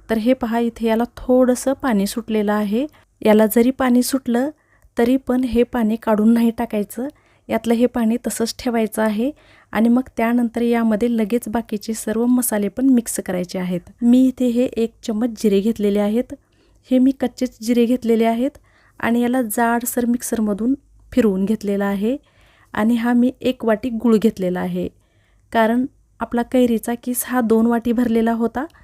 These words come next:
तर मी इथे गूळ हा एक वाटी घेतलेला आहे. जर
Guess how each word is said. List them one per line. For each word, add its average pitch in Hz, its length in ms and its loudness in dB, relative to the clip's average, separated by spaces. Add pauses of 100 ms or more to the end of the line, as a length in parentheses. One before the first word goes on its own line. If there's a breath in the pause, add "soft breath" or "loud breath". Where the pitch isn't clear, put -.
(340 soft breath)
तर 254 120 0
मी 254 200 4
इथे 247 260 -2
गूळ 233 240 2
हा 240 220 -4 (100)
एक 226 220 -2
वाटी 190 180 -4
घेतलेला 180 440 -4
आहे. 180 280 -4 (460 soft breath)
जर 254 160 2